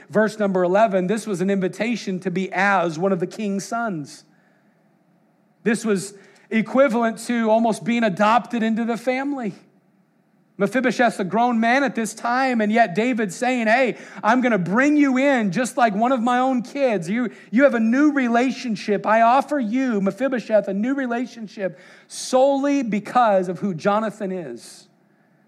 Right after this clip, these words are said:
And when you and I trust Christ as Savior, we're offered a new relationship.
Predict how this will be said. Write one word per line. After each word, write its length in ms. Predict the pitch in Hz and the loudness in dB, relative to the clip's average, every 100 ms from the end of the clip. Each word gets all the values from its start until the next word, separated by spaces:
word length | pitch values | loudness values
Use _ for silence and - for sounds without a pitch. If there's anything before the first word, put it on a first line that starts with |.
| _ _ _ _ _ _ _ _ _ _ _ _ | _ _ _ _ _ _ _ _ _ _ _ _
And 60 | 147 | -6
when 100 | 165 | -2
you 120 | 214 | 0
and 80 | 202 | 2
I 120 | 202 | 0
trust 320 | 202 196 180 | 0 -2 0
Christ 340 | - 202 196 185 | -2 -2 -2 -6
as 120 | 160 | -8
Savior, 400 | 202 202 170 202 | -6 -4 -4 -2
we're 160 | 180 | -2
offered 320 | 170 185 185 185 | 0 -2 -2 -6
a 40 | |
new 180 | 185 196 | -4 -4
relationship. 840 | 185 180 180 - 147 - 104 - | -2 -2 -4 -10 -16 -14 -16 -18